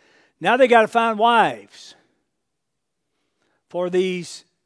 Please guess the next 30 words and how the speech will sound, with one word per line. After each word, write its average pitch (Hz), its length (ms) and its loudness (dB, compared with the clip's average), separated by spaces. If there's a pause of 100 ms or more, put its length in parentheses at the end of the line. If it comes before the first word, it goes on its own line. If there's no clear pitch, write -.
(160)
Benjamites 165 760 -4
because 151 360 -10
they 160 140 -8
don't 165 220 -8
want 147 400 -14
the, 147 320 -10 (800)
um, 131 440 -18 (500)
the 139 80 -16
family 170 400 -10
to 147 80 -16
be 147 260 -10 (320)
annihilated. 135 640 -16 (1300)
I 175 40 -18
mean, 208 120 -12
they 240 100 -2
killed 254 240 -6
them 240 80 -6
all. 277 460 -10 (1160)
They, 233 120 -8
they 254 140 2
went 277 180 -2
over 247 160 -2
and 247 100 -2
they 269 80 -2
killed 269 240 -4
them 254 120 -4
all, 269 260 -2
women, 254 340 -6
children, 262 380 -6
everything. 208 580 -6